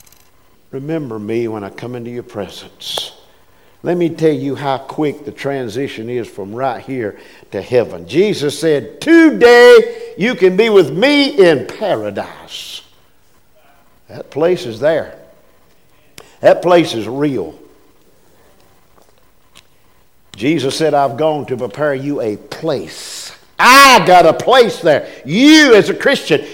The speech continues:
you have a place there. And you know, many of us have,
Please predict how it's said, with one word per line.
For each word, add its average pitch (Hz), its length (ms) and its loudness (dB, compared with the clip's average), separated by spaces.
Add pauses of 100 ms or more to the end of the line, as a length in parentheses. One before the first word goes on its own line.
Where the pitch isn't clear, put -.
you 285 420 6
have 214 220 8
a 160 60 6
place 151 440 2
there. 107 420 -4 (2500)
And 110 100 -18
you 127 100 -8
know, 156 160 -2
many 165 280 0
of 160 100 0
us 160 200 2
have, 131 200 -4